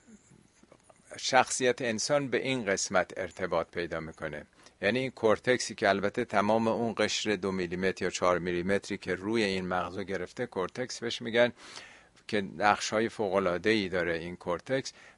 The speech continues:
ولی این بخش جلو رو، اه، می‌گن که هم تفکر و تعقل انسان، این ناحیه در واقع، اه، سلف کنترل،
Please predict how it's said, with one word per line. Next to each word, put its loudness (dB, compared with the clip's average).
ولی 6
این 2
بخش 4
جلو 2
رو، 4
اه، 4
می‌گن 2
که 4
هم 2
تفکر 2
و 2
تعقل 0
انسان، 2
این -2
ناحیه 2
در 4
واقع، 2
اه، -4
سلف -2
کنترل، -2